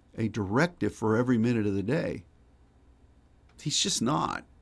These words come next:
Now, you can be communing with God, but the point is, is that we have striven by the directive of the Scripture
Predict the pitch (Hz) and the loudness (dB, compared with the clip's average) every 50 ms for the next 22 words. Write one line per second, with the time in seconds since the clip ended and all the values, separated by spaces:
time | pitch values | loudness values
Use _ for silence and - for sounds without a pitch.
0 | - _ _ _ _ _ - - - - _ - _ _ - _ - _ - - | -20 _ _ _ _ _ -20 -20 -20 -20 _ -20 _ _ -20 _ -20 _ -20 -20
1 | - _ _ - - - - _ - _ - - - _ - _ _ _ _ - | -20 _ _ -20 -20 -20 -20 _ -20 _ -20 -20 -20 _ -20 _ _ _ _ -8
2 | - 110 110 101 95 92 87 95 123 127 - 113 110 90 101 87 - - 98 95 | -2 0 2 2 2 0 0 0 0 0 2 0 0 0 -2 -4 -4 -4 0 2
3 | 107 135 180 208 226 208 156 117 104 - - - 101 98 92 90 95 107 127 139 | 4 4 4 4 4 4 4 2 2 2 0 -2 -2 0 0 0 0 -2 -4 -6
4 | - - - _ _ _ - _ _ _ _ _ _ - _ _ _ _ _ _ | -10 -16 -20 _ _ _ -20 _ _ _ _ _ _ -20 _ _ _ _ _ _
5 | - 127 120 - - 127 - - - 180 202 220 202 147 151 170 180 156 123 98 | 2 2 2 2 -2 -4 -4 -2 0 2 4 4 6 6 6 6 8 6 4 4
6 | 113 123 110 - - 123 117 110 113 - - - - _ _ - - - - - | 0 -2 -2 0 0 0 0 0 -2 -4 -16 -20 -20 _ _ -20 -20 -20 -12 -2
7 | 120 139 170 208 214 180 143 107 - - - - - 165 175 165 127 110 107 107 | 2 4 4 6 6 6 4 2 0 -4 -4 -2 2 2 2 2 2 2 2 0
8 | 113 120 - _ _ _ _ 120 117 120 123 117 117 113 107 120 117 135 165 196 | 0 -4 -10 _ _ _ _ -2 0 2 2 2 0 0 2 2 4 4 2 2
9 | - - 165 127 117 107 101 107 - - - - 214 214 - - - 120 104 107 | 2 -2 0 0 0 -4 -4 -6 -6 -4 0 0 0 0 -2 -6 -4 -4 -4 -4